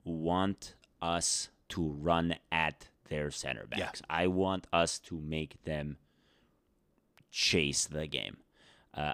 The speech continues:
Speaker 1: I think Corey Baird gives you a ton. Not to suggest that Plata isn't fast, obviously.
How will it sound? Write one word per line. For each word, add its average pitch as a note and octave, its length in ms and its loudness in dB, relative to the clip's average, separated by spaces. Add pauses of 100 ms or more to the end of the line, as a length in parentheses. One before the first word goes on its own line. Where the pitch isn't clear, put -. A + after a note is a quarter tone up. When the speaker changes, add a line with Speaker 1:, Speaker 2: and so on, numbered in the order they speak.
Speaker 1:
I E2+ 140 4
think E2+ 260 -2
Corey E2 300 4
Baird D#2+ 380 2 (220)
gives C#2+ 300 -2
you D2+ 200 0
a D2 80 0
ton. G2+ 580 2
Not D3 200 6
to C3+ 60 -2
suggest G#2+ 360 2
that F#2+ 120 2
Plata F2 340 2
isn't D#2+ 260 -6
fast, D2 360 -4
obviously. D#2 640 -2